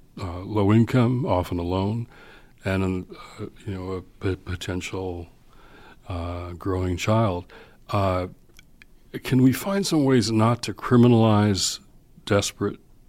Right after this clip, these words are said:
tragic choices, but try and reduce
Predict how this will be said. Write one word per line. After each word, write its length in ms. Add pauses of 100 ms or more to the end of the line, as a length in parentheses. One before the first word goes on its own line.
(280)
tragic 440
choices, 600 (640)
but 260
try 260
and 120
reduce 720